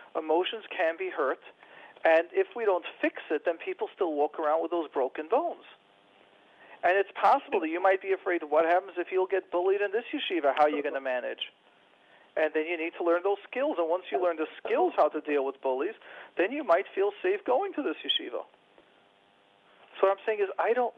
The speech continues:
know what is going on. All that we do know is that it is normal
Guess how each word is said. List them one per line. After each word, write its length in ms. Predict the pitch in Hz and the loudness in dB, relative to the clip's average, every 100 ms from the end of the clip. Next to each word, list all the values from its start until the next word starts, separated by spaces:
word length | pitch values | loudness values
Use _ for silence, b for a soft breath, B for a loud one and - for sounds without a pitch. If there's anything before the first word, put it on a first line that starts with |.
| 180 | -4
know 160 | 196 214 | 2 4
what 240 | 180 170 170 | 4 4 2
is 140 | 151 | -2
going 320 | 180 165 160 | 0 0 0
on. 220 | 160 147 - | -2 -2 0
All 240 | 202 233 | 0 2
that 120 | 220 | 0
we 140 | 165 170 | 0 -2
do 200 | 220 254 | -4 -2
know 180 | 202 156 | 0 0
is 80 | 156 | -2
that 100 | 165 | -4
it 160 | 151 - | -4 -6
is 140 | 220 175 | -8 -4
normal 400 | 190 208 226 | -2 0 0